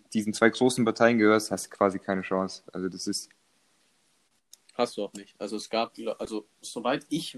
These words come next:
Speaker 2: weiß, gab's in den U S A noch nie einen
Speaker 1: Ja.
Speaker 2: Präsidenten, der nicht
Speaker 1: Das ist,
Speaker 2: Demokrat
Speaker 1: die, die
Speaker 2: oder
Speaker 1: wählen da wirklich
Speaker 2: Republikaner war.
Speaker 1: konsequent, äh, das ist auch, ich habe auch einen Bericht gelesen wieder, wie, wie dieses nach außen tragen, vor allem im Mittleren Westen, dann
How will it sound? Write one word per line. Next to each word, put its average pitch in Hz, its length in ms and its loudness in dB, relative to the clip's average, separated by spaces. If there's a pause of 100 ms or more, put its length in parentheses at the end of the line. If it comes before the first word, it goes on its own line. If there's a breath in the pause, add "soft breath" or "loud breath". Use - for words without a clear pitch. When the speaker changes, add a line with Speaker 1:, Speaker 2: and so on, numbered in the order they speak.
Speaker 2:
weiß, 113 380 -4
gab's 113 280 -4
in 117 140 -6
den 107 140 -4
U 110 100 -4
S - 160 -10
A 104 140 0
noch 107 180 -8
nie 117 220 -8
einen 110 200 -6
Speaker 1:
Ja. 104 200 6
Speaker 2:
Präsidenten, 110 280 -4
der 101 120 -6
nicht 107 260 -8
Speaker 1:
Das 104 160 0
ist, - 0 -
Speaker 2:
Demokrat 104 360 -4
Speaker 1:
die, 104 100 0
die 101 160 -2
Speaker 2:
oder 104 80 -4
Speaker 1:
wählen 113 200 6
da 107 120 6
wirklich 107 220 0
Speaker 2:
Republikaner 107 260 0
war. - 0 -
Speaker 1:
konsequent, 113 460 4
äh, 107 180 6 (360 soft breath)
das 107 140 2
ist 151 140 0
auch, 143 240 -2
ich 127 120 -6
habe 139 120 8
auch 131 180 4
einen 127 140 2
Bericht 123 360 2
gelesen 120 520 6
wieder, 113 260 4 (440 soft breath)
wie, 135 580 0
wie 131 240 4
dieses 127 380 0
nach 123 140 2
außen 160 360 6
tragen, 110 340 4
vor 131 100 4
allem 123 100 6
im 123 40 2
Mittleren 120 380 2
Westen, 135 340 -2
dann 113 220 6